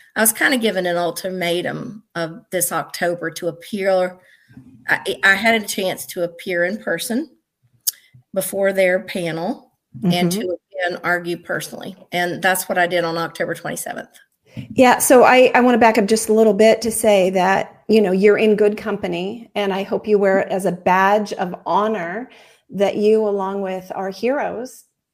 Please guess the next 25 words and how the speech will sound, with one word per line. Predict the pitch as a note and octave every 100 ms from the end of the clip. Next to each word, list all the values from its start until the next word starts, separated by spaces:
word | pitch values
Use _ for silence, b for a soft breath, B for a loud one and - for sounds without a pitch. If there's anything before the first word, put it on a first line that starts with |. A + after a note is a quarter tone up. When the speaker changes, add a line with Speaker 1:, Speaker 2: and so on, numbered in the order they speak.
| _ _ _ _ _ _ _ -
Speaker 2:
have | G#3
experienced | G3+ - E4+ F#4+ D#4
it. | C4+
Speaker 1:
Mm-hmm. | G3+
Speaker 2:
So | F#3+ F3+ F#3
who, | A#3 A#3 -
who | G3+ C4+ C#4
all, | - A3+ A#3 G#3+
what | A#3+
are | D4
the | C4
doctors | G3 G#3+ A3+ A3+ A3 G3+
that | G3+ -
you | G#3+ A#3+
know | A#3 F3+ E3 E3+ F3+ b b b b _ _ -
that | F3+ G3+ G#3+ F#3+ - C4
are | A#3
going | G#3+ A3 A3
through | A3+ G3+
the | F3
exact | F3+ F3 -
same | - F#3+
thing | F#3 F3+ E3+
as | E3
you? | F3 D#3